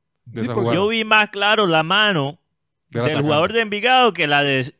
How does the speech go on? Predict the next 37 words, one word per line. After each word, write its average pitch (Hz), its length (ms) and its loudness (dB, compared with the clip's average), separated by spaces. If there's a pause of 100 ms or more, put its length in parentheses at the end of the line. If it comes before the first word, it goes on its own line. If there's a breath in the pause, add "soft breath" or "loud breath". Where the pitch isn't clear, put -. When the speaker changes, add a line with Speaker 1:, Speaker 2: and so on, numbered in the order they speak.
(120)
Speaker 2:
Y 190 140 -4
lo 170 120 0
Speaker 3:
Zidane 151 480 0
Peña. 156 420 -6
Speaker 2:
y 180 100 -2
lo 165 180 -2
otro, 180 200 -4
el 151 80 -10
tema 139 220 -10
de 165 40 -8
las 165 160 -8
cámaras. 143 420 -16
No 135 120 -20
tenemos 156 320 -18
unas, 170 320 -12
no 165 80 -18
tienen 160 240 -16
unas 170 180 -12
cámaras 175 440 -12
que - 140 -20
puedan 165 380 -14
tener 156 240 -16
una 175 120 -14
claridad 156 420 -12
total 175 420 -12
del 170 200 -12
tema. 165 440 -14
Speaker 3:
Sí, 170 200 0
eso 190 320 0
del 135 200 -2
reto, 147 400 -4
Rocha, 139 320 -6
no 120 140 -8
funciona 110 460 -14
aquí 104 200 -12
porque 90 300 -14
hay 101 140 -4